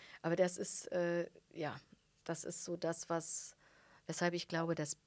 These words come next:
bleibt wichtig und das ist wichtig und ich würd das immer wieder machen.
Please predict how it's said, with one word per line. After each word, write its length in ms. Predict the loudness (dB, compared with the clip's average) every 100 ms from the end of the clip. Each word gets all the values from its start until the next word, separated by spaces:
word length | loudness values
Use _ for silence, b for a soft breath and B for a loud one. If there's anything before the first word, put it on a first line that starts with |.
| _ _
bleibt 520 | -2 0 0 -4 -6
wichtig 540 | -6 -4 -4 -4 -4 -4
und 140 | -6
das 160 | -4 -2
ist 240 | -2 -2
wichtig 220 | -6 -6
und 100 | -8
ich 160 | -8 -8
würd 160 | -6
das 220 | -4 -6 -8 0
immer 340 | 4 6 4
wieder 240 | 4 2
machen. 320 | 2 0 0